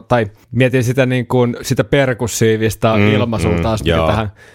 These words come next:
Speaker 1: täytetään niitä sanoja, mutta sanomaan totta, totta kai toi käy, käy järkeen. Ja, <laughs> ja tota, mä olin tossa en-, just ennen, ennen tätä osuutta sanomassa, että niin, että just, että tää onkin suurempi, niinku, että kertoo elämästä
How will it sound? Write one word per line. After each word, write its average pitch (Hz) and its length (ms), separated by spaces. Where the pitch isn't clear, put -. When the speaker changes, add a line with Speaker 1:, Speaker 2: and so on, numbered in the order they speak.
Speaker 1:
täytetään 113 460
niitä 113 160
sanoja, 120 240
mutta 117 460
sanomaan 117 520
totta, 110 440
totta 104 260
kai 104 200
toi 120 220
käy, 98 280
käy 123 140
järkeen. 110 680
Ja, 107 260
<laughs> - 360
ja 127 80
tota, 107 360
mä 120 60
olin 113 260
tossa 117 300
en-, 113 260
just 113 200
ennen, 110 380
ennen 104 180
tätä 107 340
osuutta 117 360
sanomassa, 107 680
että - 180
niin, 107 240
että - 220
just, - 160
että - 380
tää 120 180
onkin 110 320
suurempi, 113 400
niinku, - 380
että - 160
kertoo 143 300
elämästä 107 760